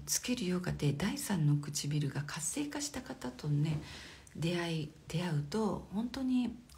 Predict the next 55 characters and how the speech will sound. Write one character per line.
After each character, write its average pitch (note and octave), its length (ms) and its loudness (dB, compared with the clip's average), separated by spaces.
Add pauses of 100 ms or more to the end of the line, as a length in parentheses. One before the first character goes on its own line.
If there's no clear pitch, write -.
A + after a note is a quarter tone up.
お G3+ 60 -2
互 C#4+ 360 0
い - 20 0
が B3+ 100 0
幸 G3+ 300 0
せ F3+ 160 -6
に E3+ 80 -4
な D#3+ 60 0
る D3+ 160 0
の C#3 160 -4
で、 D3 240 0 (1800)
ね、 E3+ 320 0 (360)
あ E3 120 -2
の、 D#3 500 0 (240)
う D#3 40 -6
ち G3+ 200 -2
の G3 220 2 (840)
シ - 220 0
ル G#3+ 80 0
ク - 160 -6
の C3 180 -2 (720)
シ - 240 2
ョ A3 60 -2
ー G3 40 -4
ツ - 220 -4
を、 - 80 -4 (120)
メ F#3+ 140 6
ン A#3+ 60 4
ズ A#3+ 80 0
シ - 160 2
ョ G#3 40 2
ー - 40 0
ツ C#3+ 140 -2
を - 20 4
履 D3+ 200 0
い - 20 -4
て D3+ 160 -8
く D3+ 100 -6
だ D3 100 0
さ D3 140 2
っ D3 40 0
て D3 140 -6
る D3+ 100 -6
方 D3 240 -8
っ - 40 -6
て - 160 -12
い - 40 -6
う C#3+ 140 -2
の B2+ 60 -2
は、 B2 140 -4 (1080)
あ C3+ 40 0
の、 B2 260 -4 (920)
心 F3+ 340 0
が D3 60 0
開 C#3 300 -2